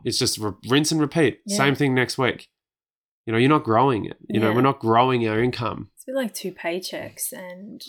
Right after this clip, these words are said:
Speaker 2: like, <sighs> I just don't feel like we're spending right.
Speaker 1: We're not in it. It's like you don't
Speaker 2: Like,
Speaker 1: really
Speaker 2: alre-,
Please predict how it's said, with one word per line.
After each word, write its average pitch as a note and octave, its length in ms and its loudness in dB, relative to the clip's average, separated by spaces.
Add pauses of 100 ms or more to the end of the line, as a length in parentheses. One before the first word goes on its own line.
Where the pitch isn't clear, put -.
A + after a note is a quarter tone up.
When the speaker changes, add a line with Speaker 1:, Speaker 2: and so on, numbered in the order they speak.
Speaker 2:
like, F#3 320 -14
<sighs> - 1120 -20
I G3 40 -10
just - 100 -4
don't B3 140 -2
feel A#3 120 0
like G#3+ 160 -2
we're F#3 160 0
spending F#3 840 -8
right. G#3+ 360 -6 (300)
Speaker 1:
We're C#3 100 4
not D#3 240 4
in D3+ 100 4
it. C#3 120 4
It's D3+ 220 4
like E3 160 0
you C#3+ 140 4
don't D#3+ 100 4
Speaker 2:
Like, - 80 2
Speaker 1:
really G3 160 6
Speaker 2:
alre-, - 20 -2